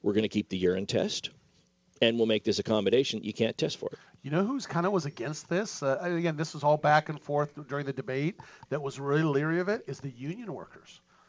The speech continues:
Speaker 2: The union is, is, uh, was a little bit weir-, I mean, you know, some are back and forth, but was a little w-, weary of it. And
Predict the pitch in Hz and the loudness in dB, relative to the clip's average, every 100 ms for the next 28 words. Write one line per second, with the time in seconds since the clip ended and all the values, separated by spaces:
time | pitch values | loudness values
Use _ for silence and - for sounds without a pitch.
0 | _ - 127 143 196 370 226 160 139 131 | _ -14 -8 0 0 0 -2 0 -4 -6
1 | 190 139 127 - _ 160 147 147 170 160 | -6 -6 -6 -16 _ -12 -10 -10 -16 -12
2 | 151 156 160 254 403 381 320 254 226 190 | -8 -2 0 2 2 2 0 0 0 2
3 | 175 180 247 214 160 220 220 175 175 165 | 0 -2 -2 -2 2 4 6 6 6 6
4 | 160 147 - 254 185 - 156 - - - | 4 -8 -2 0 0 2 -2 -2 -20 -12
5 | - 151 185 302 175 180 202 180 233 339 | -6 4 6 6 4 2 2 2 2 4
6 | 175 127 147 160 147 160 156 | 2 2 0 0 0 0 0